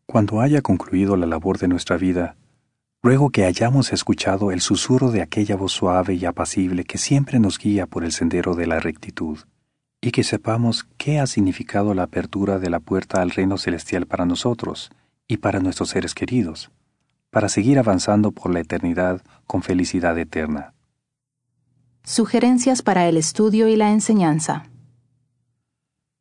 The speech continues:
Speaker 1: Considere estas ideas al estudiar el capítulo o al prepararse para enseñarlo. Primero,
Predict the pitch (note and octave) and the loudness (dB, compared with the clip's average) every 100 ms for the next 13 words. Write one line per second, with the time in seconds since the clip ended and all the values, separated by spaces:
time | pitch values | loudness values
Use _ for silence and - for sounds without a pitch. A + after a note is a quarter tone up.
0 | _ _ _ - A#2 - G#2+ B2+ C#3 C3 | _ _ _ -2 0 2 2 2 2 0
1 | - A#2+ G#2 F2 F2+ F#2 F#2+ E2+ - F2 | -2 -2 0 0 0 0 -4 -4 -4 -4
2 | F2+ F#2 F2 D#2+ F#2 - F2+ F#2 - - | -2 -4 -6 -8 -8 -6 -6 -6 -10 -4
3 | F#2+ F2 F#2 - F#2+ G#2 - F2+ F2 E2+ | -4 -2 -4 -4 -4 -2 -4 -4 -6 -6
4 | E2 D#2 D#2 D2 - _ _ _ _ _ | -6 -6 -8 -10 -16 _ _ _ _ _
5 | _ _ _ _ _ - A2 F#2+ D2+ D2+ | _ _ _ _ _ -4 -2 -2 -6 -12